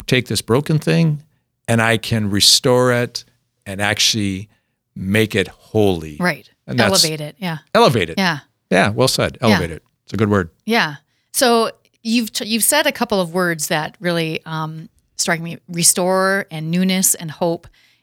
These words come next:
Speaker 2: And all of those
Speaker 1: Hmm.
Speaker 2: things, I feel like, okay, so Jesus did this, and then he commissions us to go out and do it
Speaker 1: Ah,
Speaker 2: too.
Speaker 1: yes.
Speaker 2: But there's this, this newness, this hope. It sounds to me, when you look at those two things together, that this is very connected to the diocesan vision.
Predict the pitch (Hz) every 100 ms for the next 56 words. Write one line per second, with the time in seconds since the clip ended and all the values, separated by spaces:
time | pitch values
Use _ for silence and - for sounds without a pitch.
0 | _ _ - 214 196 - 208 277 311 220
1 | 196 190 - 190 190 190 - 170 175 -
2 | 190 180 170 160 175 - _ _ _ 202
3 | - 170 - 185 180 - - 277 311 330
4 | - 226 185 160 151 190 - - _ _
5 | _ 196 214 208 - 196 196 196 180 165
6 | - - - - - 175 180 160 160 160
7 | 165 - 98 98 92 90 85 - - -
8 | 202 190 175 185 - - _ 190 - 185
9 | 185 185 208 262 - 170 - 196 - -
10 | - 214 - - 226 196 226 277 339 -
11 | 262 226 175 180 214 196 190 180 190 196
12 | 190 190 190 - 196 185 180 180 165 165
13 | 175 226 226 226 202 196 185 180 180 -
14 | - 160 156 156 156 147 - 151 147 165
15 | - 160